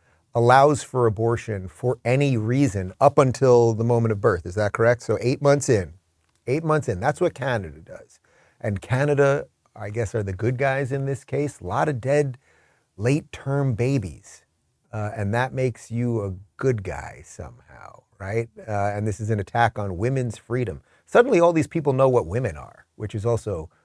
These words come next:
rather extraordinary. Uh, now, interestingly, a couple years ago, about ten years ago, Justin Trudeau wasn't that into abortion. Now I'm getting guff from the other side because I said I don't like abortion.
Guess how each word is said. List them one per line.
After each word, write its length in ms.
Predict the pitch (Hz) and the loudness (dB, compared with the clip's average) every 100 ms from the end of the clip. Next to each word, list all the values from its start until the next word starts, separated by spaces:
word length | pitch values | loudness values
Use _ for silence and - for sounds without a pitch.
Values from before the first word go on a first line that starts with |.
| _ | _
rather 380 | 104 107 98 95 | -2 0 0 -2
extraordinary. 840 | 92 - 104 90 85 87 98 107 110 _ _ | -6 -10 -8 -8 -10 -16 -10 -10 -12 _ _
Uh, 220 | - 127 127 | 4 6 6
now, 140 | 135 | 4
interestingly, 680 | 165 185 165 139 120 101 92 - _ - | 4 2 2 2 2 2 0 -10 _ -8
a 120 | 98 | 0
couple 280 | 180 165 120 | 2 4 4
years 280 | 110 95 | 4 0
ago, 200 | 90 104 | -2 0
about 260 | 131 101 85 | 0 0 -2
ten 220 | - 127 | -2 0
years 240 | 92 85 90 | -2 -4 -6
ago, 200 | 107 107 | -4 2
Justin 280 | 180 180 | 2 2
Trudeau 220 | - 165 160 | 0 4 4
wasn't 280 | 170 160 | 4 2
that 200 | 160 185 | 0 -2
into 320 | 202 220 - 87 | -2 -6 -6 -8
abortion. 420 | 73 62 - - _ _ _ _ _ _ _ _ _ _ _ _ | -8 -14 -16 -20 _ _ _ _ _ _ _ _ _ _ _ _
Now 220 | 156 254 | 4 6
I'm 100 | 202 | 6
getting 260 | 113 107 104 | 4 0 0
guff 220 | 107 156 | 2 2
from 160 | - 165 | 2 2
the 140 | 190 | 6
other 240 | 220 240 220 | 6 4 0
side 340 | - 85 98 | 0 0 -2
because 300 | 117 143 117 | 0 2 2
I 160 | 120 127 | 2 2
said 220 | - 143 | 2 4
I 120 | 151 | 4
don't 300 | 131 214 208 | 6 6 6
like 220 | 113 98 | 0 -2
abortion. 540 | 87 90 82 - 110 | -6 -8 -10 -14 -18